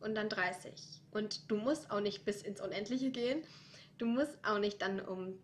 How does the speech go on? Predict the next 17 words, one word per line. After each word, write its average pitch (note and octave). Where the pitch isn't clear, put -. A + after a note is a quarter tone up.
drei G3+
Uhr G#3+
oder G#3
so G3+
aufstehen. A#3+
Meistens C4+
reicht A3+
es G#3+
sogar, F#3+
dass A3
du A3+
dich A3
an G#3
einem G#3
bestimmten G#3
Zeitpunkt A#3
einpendelst, C#4+